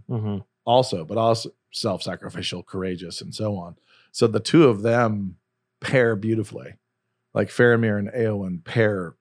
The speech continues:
Speaker 2: like, way more beautifully than she would pair with Aragorn.
Speaker 1: Gotcha.
Speaker 2: You
Speaker 1: And
Speaker 2: know, it's
Speaker 1: I,
Speaker 2: like,
Speaker 1: I, yeah.
Speaker 2: and so that right there, when she gets, she goes on this, on this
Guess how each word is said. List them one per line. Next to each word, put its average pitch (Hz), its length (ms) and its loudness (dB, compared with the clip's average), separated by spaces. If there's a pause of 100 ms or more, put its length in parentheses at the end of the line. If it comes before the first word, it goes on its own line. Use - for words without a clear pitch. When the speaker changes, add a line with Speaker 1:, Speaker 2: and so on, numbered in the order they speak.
(240)
Speaker 2:
like, 101 120 -12 (360)
way 127 360 4
more 127 160 6
beautifully 110 440 0
than 95 200 -6
she 110 180 -4
would 98 160 -4
pair 95 160 -4
with 82 100 -12
Aragorn. 82 500 -12 (520)
Speaker 1:
Gotcha. 98 380 -2 (280)
Speaker 2:
You 123 100 4
Speaker 1:
And 123 60 8
Speaker 2:
know, 143 40 6
it's 127 100 4
Speaker 1:
I, 117 40 10
Speaker 2:
like, 107 200 4
Speaker 1:
I, 104 140 -6
yeah. 127 320 2
Speaker 2:
and 123 180 6
so 131 140 8
that 143 240 6
right 135 220 6
there, 143 160 6
when 113 120 2
she 170 260 -2
gets, 143 380 0
she - 180 -2
goes 139 260 6
on 123 140 2
this, 104 220 -2 (400)
on 110 180 0
this - 340 -4